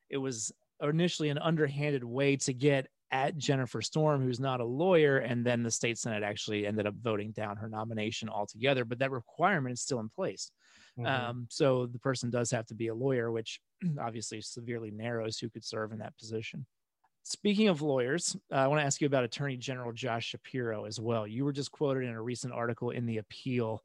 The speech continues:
Speaker 1: about his record so far as A G. He was just reelected, uh,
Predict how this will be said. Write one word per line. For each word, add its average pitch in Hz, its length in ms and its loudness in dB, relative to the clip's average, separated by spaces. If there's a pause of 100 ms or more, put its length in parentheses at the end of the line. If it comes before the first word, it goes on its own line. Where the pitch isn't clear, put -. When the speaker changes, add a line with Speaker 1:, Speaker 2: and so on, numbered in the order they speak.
(340)
Speaker 1:
about 117 320 2
his 120 260 -2
record 120 400 -2
so 110 200 -4
far 110 380 0
as 113 380 0
A 117 260 -2
G. 113 260 -4
He 113 80 0
was 127 240 6
just 123 240 0
reelected, 117 640 -2 (420)
uh, 110 220 0